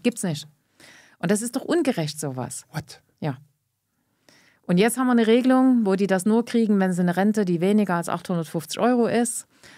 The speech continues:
Speaker 1: Dann haben wir die Gruppen nochmal minimiert. Ich habe ja jetzt Nummer drei genannt. Es waren siebzehn insgesamt. Und selbst dort sagt der Freistaat Sachsen zum Beispiel,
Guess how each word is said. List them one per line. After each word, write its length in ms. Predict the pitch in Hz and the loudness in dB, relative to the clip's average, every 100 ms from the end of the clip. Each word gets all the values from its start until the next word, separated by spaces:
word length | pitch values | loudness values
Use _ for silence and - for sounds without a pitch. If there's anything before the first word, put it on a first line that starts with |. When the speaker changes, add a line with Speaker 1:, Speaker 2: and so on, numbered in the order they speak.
| _ - | _ -4
Speaker 1:
Dann 180 | 175 | 0
haben 80 | 190 | 0
wir 80 | 185 | -2
die 100 | 175 | -4
Gruppen 320 | - 254 285 | -2 2 4
nochmal 380 | 262 233 240 240 | 6 6 6 6
minimiert. 640 | 233 240 240 247 247 240 | 6 6 6 6 4 0
Ich 20 | 180 | -2
habe 140 | 165 | -2
ja 80 | 165 | -4
jetzt 100 | 160 | -2
Nummer 220 | 170 160 | -2 -2
drei 260 | 160 175 214 | 0 0 2
genannt. 480 | 233 233 226 233 | 2 2 2 2
Es 100 | - 160 | -2 -2
waren 280 | 151 156 | -2 0
siebzehn 460 | 147 208 214 240 220 | 0 -2 -2 -4 -2
insgesamt. 720 | 214 208 214 214 214 214 208 - - - - - - - | -2 -4 -4 -2 0 0 -4 -12 -20 -20 -20 -20 -16 0
Und 260 | 185 180 | 2 2
selbst 400 | - 190 180 - | 0 0 0 0
dort 220 | 247 247 | 0 0
sagt 400 | - - 170 160 | -6 -6 -6 -4
der 60 | 156 | -6
Freistaat 380 | 165 165 160 151 | -4 -4 -6 -2
Sachsen 300 | 170 - 196 | -4 -2 -6
zum 180 | 196 185 | -4 -2
Beispiel, 600 | 175 175 185 175 175 | -2 -2 0 2 2